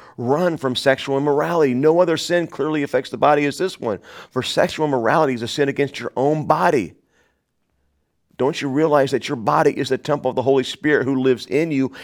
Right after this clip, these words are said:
and was given to you by God? Our body is not our own.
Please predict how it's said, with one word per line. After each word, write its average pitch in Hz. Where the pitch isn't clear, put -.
and 135
was 120
given 139
to 120
you 135
by 127
God? 143
Our 135
body 143
is 110
not 113
our 127
own. 143